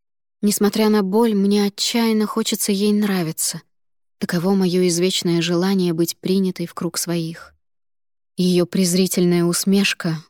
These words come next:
уязвляет больше, чем рваные раны на мочках. «Зачем вы так?» — говорю я. «Я бы и сама отдала вам серьги». «Я гнила здесь, пока ты была на свободе. В школу ходила,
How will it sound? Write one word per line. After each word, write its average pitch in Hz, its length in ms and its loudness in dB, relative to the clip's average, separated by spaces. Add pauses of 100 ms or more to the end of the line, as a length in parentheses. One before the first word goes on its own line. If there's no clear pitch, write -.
уязвляет 185 600 2
больше, 180 400 -2
чем 175 240 0
рваные 180 440 2
раны 170 240 0
на 165 100 0
мочках. - 560 -6 (800)
«Зачем 220 520 0
вы 202 100 0
так?» — - 460 -10
говорю 170 340 0
я. 165 260 -4 (560)
«Я 196 160 4
бы 190 120 2
и 208 40 0
сама 214 380 2
отдала 202 360 2
вам 185 160 2
серьги». 165 480 -2 (720)
«Я 180 420 2
гнила 180 500 2
здесь, 165 720 -2
пока - 280 -8
ты 220 240 2
была 180 340 4
на 165 100 2
свободе. 151 720 -2 (360)
В - 80 -6
школу 208 500 2
ходила, 170 600 0